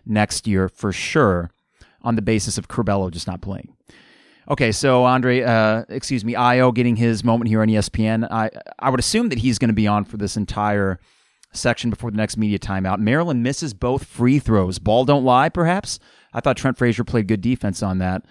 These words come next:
We're tied up at forty-two, and Illinois a chance to take the lead here against Maryland. And, uh, a good response early from Illinois. Okay, so this is Grandison. He has a nice entry pass to Kofi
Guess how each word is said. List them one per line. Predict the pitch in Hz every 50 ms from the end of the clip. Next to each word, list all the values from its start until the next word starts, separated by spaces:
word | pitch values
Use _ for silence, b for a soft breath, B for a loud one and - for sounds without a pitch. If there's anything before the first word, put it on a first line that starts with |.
| b b b b b b
We're | b 127 123
tied | - 151 160 180
up | 190
at | - 147
forty-two, | - 160 156 151 151 143 - - 139
and | 131
Illinois | 131 139 147 143 139 135
a | 123
chance | - - 139 131 127 -
to | - 110
take | - - 123 131 113 - 110
the | 117
lead | 110 104 110 123 135 135 135 123
here | 110 101 104 95 92 95
against | - 101 90 101 95 - -
Maryland. | 107 101 107 110 104 95 92 90 87 87 - b b b b b b b b b b b b -
And, | 113 110 107 107 107 107 107 107 104
uh, | 110 117
a | 127
good | 123 175 202 208
response | 208 190 - - 180 151 143 127 -
early | 123 123 107 95 95
from | 85 - 101 95
Illinois. | 92 92 87 87 85 73 - - _ -
Okay, | 117 110 - 117
so | 117 - 143
this | 147 - -
is | -
Grandison. | - 147 135 143 147 139 - 151 143
He | 131 117 113
has | 113 117 117 101
a | 113
nice | 110 113 117 110 -
entry | 120 110 - 117
pass | - - 117 110 107 -
to | -
Kofi | - - 139 143 143 - 156 151 143